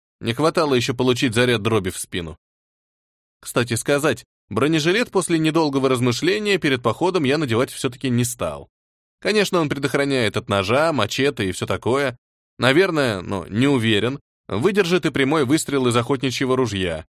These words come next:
Пистолет, а уж тем более автомат пять сорок пять, прошьет его насквозь или, в крайнем случае, сломает ребро. Про семь шестьдесят два и говорить нечего.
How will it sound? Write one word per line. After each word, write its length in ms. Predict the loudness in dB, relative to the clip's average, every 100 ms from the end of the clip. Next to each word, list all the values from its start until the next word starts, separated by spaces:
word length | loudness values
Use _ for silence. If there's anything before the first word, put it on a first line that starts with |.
| _ _ _ -8
Пистолет, 520 | -6 -2 0 0 0
а 60 | -2
уж 100 | -2
тем 160 | -2
более 240 | 0 2 2
автомат 460 | 0 0 0 -2
пять 200 | -2 -2
сорок 280 | -2 -4 -2
пять, 240 | -2 -2 -4 _
прошьет 460 | -4 -2 -2 -2 -2
его 240 | 0 0
насквозь 640 | 0 -2 -2 0 0 -2 -4
или, 260 | -2 -2
в 80 | -2
крайнем 400 | 0 0 2 -2
случае, 460 | -2 -2 -2 -2 -2
сломает 480 | 0 0 0 0 -2
ребро. 400 | -6 -6 -10 -16 _ _ _ _ _ -2
Про 220 | 2 2
семь 320 | 2 0 0
шестьдесят 540 | 0 -2 -2 0 0
два 180 | 0 0
и 80 | 2
говорить 460 | 2 2 2 -2 -4
нечего. 500 | -10 -10 -14 -16